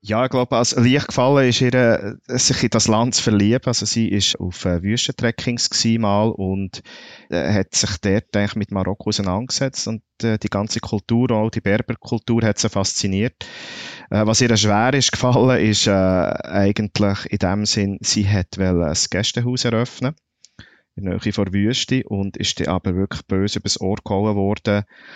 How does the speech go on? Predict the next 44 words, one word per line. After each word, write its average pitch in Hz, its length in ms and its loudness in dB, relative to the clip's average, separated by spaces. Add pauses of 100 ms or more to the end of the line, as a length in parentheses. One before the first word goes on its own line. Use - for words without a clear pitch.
(180)
von 92 160 -6
einem 92 160 0
Lokalen 95 580 0
dort, 98 320 0
wo 90 320 -4
ihr 98 120 0
hat 87 160 -2
versprochen, - 520 -4
dass - 160 -4
sie 104 60 -4
das 92 220 -2
zusammen 90 300 0
machen. 104 540 -4
Und, 92 380 -8
äh, 85 280 0 (320)
hat 101 140 -4
sich 98 100 -4
nachher 101 200 -2
herausgestellt, 104 520 0
dass, - 260 0
äh, 90 240 0 (340)
Land, 107 360 2
das 117 160 2
sie 104 220 4
mit 98 340 0
ihrem 101 220 0
Ersparten 98 600 0
gekauft 101 500 -2
hat, 104 180 -2
wertlos 92 520 -2
ist - 180 -2
gsi 113 320 0 (500)
und 92 400 -6
die 92 100 0
offiziellen 98 560 0
Dokumente 90 640 -4
nichts 95 300 -8
haben, 80 320 -2
eigentlich, 90 240 -4
äh, 78 180 -4
wertlose 80 540 -4
Protokolle - 580 -10
sie - 140 -8
gsi. - 240 -12